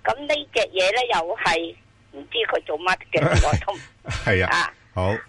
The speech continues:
Speaker 1: 咁，咁呢，就有一隻就冇嘅。
Speaker 2: 係。
Speaker 1: 就冇買到，就係馬鋼。
Speaker 2: 嗯。
Speaker 1: 因為而家貿易戰呢，
Speaker 2: 哦。
Speaker 1: 誒，有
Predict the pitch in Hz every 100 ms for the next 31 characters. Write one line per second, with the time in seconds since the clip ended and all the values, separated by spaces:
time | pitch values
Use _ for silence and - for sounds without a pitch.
0 | - - - _ _ - 262 311 320 254
1 | 214 214 247 247 214 190 180 170 147 156
2 | 180 180 170 151 - - _ - 98 82
3 | 71 - - - - - - - - 208
4 | 208 202 185 214 220 233 190 - 202 202
5 | 196 190 185 170 175 160 156 180 - 185
6 | 170 156 - - _ - 107 320 220 175
7 | - 285 269 226 180 180 185 - - 208
8 | 196 190 202 226 240 - - - - -
9 | - 98 180 175 170 170